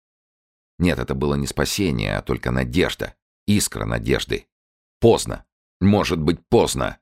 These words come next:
но он вдруг понял, что на свете есть только один человек, на которого он может перевалить своё наказание. Только одним телом он может заслонить себя от крыс, и он иступлённо кричал раз за разом:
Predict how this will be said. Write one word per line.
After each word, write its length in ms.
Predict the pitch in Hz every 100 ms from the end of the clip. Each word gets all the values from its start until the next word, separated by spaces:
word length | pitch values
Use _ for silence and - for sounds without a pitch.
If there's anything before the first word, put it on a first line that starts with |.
| _
но 200 | 104 104
он 120 | 90
вдруг 380 | 69 98 98 _
понял, 400 | 123 92 67 57
что 180 | -
на 140 | 82 76
свете 460 | - 98 104 -
есть 420 | 64 69 90 - -
только 400 | - 98 - 98
один 400 | 92 80 104 110
человек, 560 | 101 107 107 104 82 -
на 100 | 73
которого 400 | 73 80 80 76
он 140 | 76
может 360 | 76 76 76 -
перевалить 460 | 76 71 71 76
своё 320 | - 73 69 67
наказание. 800 | 69 73 69 69 52 50 50 - _ _ _ _ _
Только 380 | 127 120 - 113
одним 680 | - 104 98 107 110 87 69
телом 400 | - 98 98 98
он 140 | 87
может 380 | 82 82 78 73
заслонить 640 | 71 87 - 87 80 76
себя 300 | - 76 69
от 120 | 65
крыс, 400 | - 82 76 - - _ _
и 80 | -
он 180 | 85 85
иступлённо 680 | 78 - - 98 101 95 95
кричал 640 | - 92 87 - 69 53
раз 280 | 58 78 69
за 240 | - 78
разом: 440 | 76 67 - 50